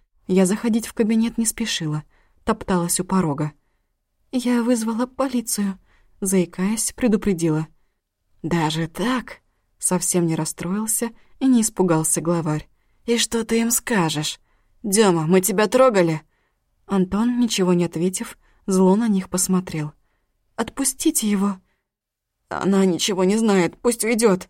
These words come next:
перебил меня Антон. «Не вмешивай её в это дело, я верну всё, что должен». «И проценты, Дёма, и проценты!» смотрел Череп при этом на меня.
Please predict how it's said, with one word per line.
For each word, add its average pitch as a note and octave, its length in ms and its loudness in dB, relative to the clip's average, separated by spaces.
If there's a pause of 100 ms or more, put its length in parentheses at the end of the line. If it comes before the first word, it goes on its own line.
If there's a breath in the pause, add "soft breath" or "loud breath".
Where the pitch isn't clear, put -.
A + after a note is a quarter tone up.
(480)
перебил F#3+ 380 2
меня F#3 320 4
Антон. E3+ 400 -2 (460)
«Не A#3 140 -2
вмешивай F#3+ 520 2
её G3 180 6
в F#3 40 4
это G3 200 2
дело, F3+ 400 2 (180 loud breath)
я A3 180 6
верну G3+ 320 2
всё, G3 220 0
что G#3 160 0
должен». F3+ 480 4 (500)
«И E3 160 -2
проценты, F#3+ 720 -2
Дёма, D3+ 540 -4
и D#3+ 120 -2
проценты!» F#3+ 840 -2 (440)
смотрел F3+ 500 0
Череп G#3 460 -6
при B3 180 -2
этом F#3 280 0
на F3+ 100 4
меня. E3 360 0